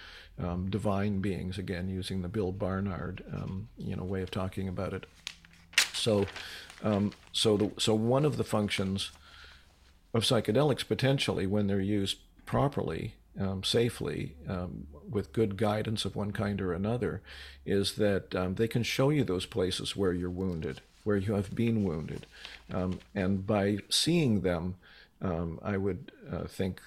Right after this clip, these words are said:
you know, you're the expert here, you know, in your field. I'm not in your field, but, uh, you know, simply, uh, uh, by, um, being able to bring things up, look at them clearly, um,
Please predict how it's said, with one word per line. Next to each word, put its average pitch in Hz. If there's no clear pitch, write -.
you 135
know, -
you're 101
the 98
expert 90
here, 98
you 95
know, 92
in 95
your 95
field. 98
I'm 98
not 85
in 92
your 98
field, 90
but, 98
uh, 95
you 107
know, 90
simply, 95
uh, 80
uh, 87
by, 90
um, -
being 107
able 127
to -
bring 117
things 104
up, 113
look 110
at 98
them 95
clearly, 107
um, 90